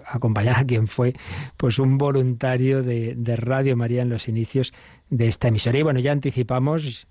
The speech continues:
eh, que por supuesto todo lo podéis ver, todas estas cosas y más en nuestra página web y en la, y en el Facebook de Radio María, y veréis toda la programación especial de Cuaresma, o lo principal in-, de estas primeras semanas, pero ya anticipamos también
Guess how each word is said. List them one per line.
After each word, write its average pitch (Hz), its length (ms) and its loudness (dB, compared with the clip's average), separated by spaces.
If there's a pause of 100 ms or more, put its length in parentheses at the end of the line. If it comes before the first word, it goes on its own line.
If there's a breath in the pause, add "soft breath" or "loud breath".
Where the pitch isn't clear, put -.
eh, 113 160 -8
que 110 120 -6
por 98 160 -4
supuesto 110 340 0
todo 120 360 0
lo 110 120 -2
podéis 107 380 -2
ver, 113 300 0
todas 107 440 0
estas 107 240 -2
cosas 101 300 0
y 110 60 2
más 110 280 2
en 107 100 2
nuestra 101 340 0
página 107 500 0
web 143 340 2
y 120 120 -2
en 92 160 -4
la, 92 180 -6 (480 loud breath)
y 117 80 2
en 101 100 2
el 98 120 2
Facebook 110 420 0
de 104 100 -2
Radio 117 280 2
María, 113 340 2
y 113 100 0
veréis 107 500 -4
toda 104 260 0
la 104 140 -2
programación 107 500 0
especial 110 500 0
de 117 140 2
Cuaresma, 120 400 0
o 135 80 2
lo 98 80 -2
principal 104 600 0
in-, 104 220 -2
de 104 80 -2
estas - 260 -2
primeras 107 380 2
semanas, 131 360 0
pero 120 200 0
ya 123 120 2
anticipamos 123 560 0
también 127 300 2